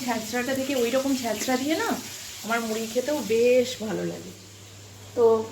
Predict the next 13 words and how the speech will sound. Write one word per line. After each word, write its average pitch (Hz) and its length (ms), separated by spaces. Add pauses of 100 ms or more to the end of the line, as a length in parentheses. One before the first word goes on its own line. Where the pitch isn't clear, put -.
(160)
সেই 233 220
জন্য 254 140 (100)
একটু 262 200
মুড়িতে 240 260 (100)
খেলাম, 247 260 (100)
একটু 262 140 (120)
শুধু 226 160 (100)
মুখে, 240 280
মানে 220 200
মুড়িতে 240 280 (100)
নিয়েছি 254 300 (160)
অল্প, 226 160 (680)
অল্প 214 140